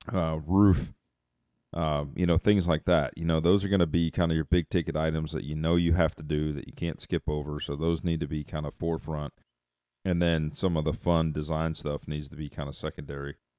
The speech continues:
But knowing how a house is built, so, uh, you know, we talked about this a little bit in one of our previous episodes of, you know,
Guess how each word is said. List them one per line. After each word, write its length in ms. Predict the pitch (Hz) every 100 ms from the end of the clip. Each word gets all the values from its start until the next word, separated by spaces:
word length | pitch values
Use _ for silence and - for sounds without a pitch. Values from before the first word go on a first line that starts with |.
| -
But 200 | 127 -
knowing 460 | 123 135 151 135
how 180 | 110 113
a 60 | 92
house 300 | 107 104 90
is 100 | 82
built, 400 | - 95 78 -
so, 400 | 95 90 82 71 _ _ _ _ - 90 -
uh, 140 | 90 80
you 140 | 98 95
know, 320 | 90 85 80
we 140 | 95
talked 260 | 87 110 -
about 240 | 98 87
this 180 | 95 90
a 60 | 82
little 380 | 87 92 107 95
bit 260 | 92 87
in 220 | - 87
one 100 | 90
of 100 | 85
our 140 | 82 82
previous 480 | - 95 87 87 90
episodes 600 | 80 82 87 82 80 78
of, 280 | 78 78 -
you 120 | 87
know, 260 | 80 76